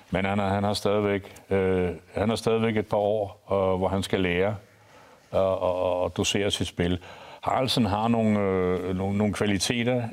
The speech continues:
øh, hvor han jo i virkeligheden, hvis man sad nede i Tyskland og, og var Bundesliga, øh, manager,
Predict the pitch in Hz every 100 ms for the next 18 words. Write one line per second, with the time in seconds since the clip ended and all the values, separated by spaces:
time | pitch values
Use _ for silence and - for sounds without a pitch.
0 | - 101 98 98 92 92 90 92 87 85
1 | 82 - 107 _ _ _ - _ - 90
2 | 82 90 87 95 101 98 95 101 117 123
3 | 110 101 95 92 - 98 92 87 90 -
4 | 120 110 110 107 135 120 135 98 - -
5 | - - - - - 98 95 92 92 90
6 | 92 - 107 117 110 110 101 104 95 -
7 | 95 95 92 92 98 95 98